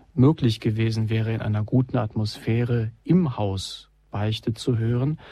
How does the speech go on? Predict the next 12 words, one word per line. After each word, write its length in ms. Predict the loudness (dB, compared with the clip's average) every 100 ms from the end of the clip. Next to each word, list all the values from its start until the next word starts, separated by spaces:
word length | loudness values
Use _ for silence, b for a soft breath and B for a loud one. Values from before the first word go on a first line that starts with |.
| B B B B
Und 180 | 0 2
auch 200 | 0 0
dieses 280 | 2 2 0
Angebot 540 | 0 0 0 -2 -2
wurde 220 | -2 -2
sehr, 260 | -2 -2 -2
sehr 180 | 0 -2
gerne 360 | -2 -2 0
in 80 | 0
Anspruch 500 | 0 -2 -2 -2 -2
genommen. 480 | 0 2 2 2 0 B B B B B B
Wir 460 | -2 2 2 0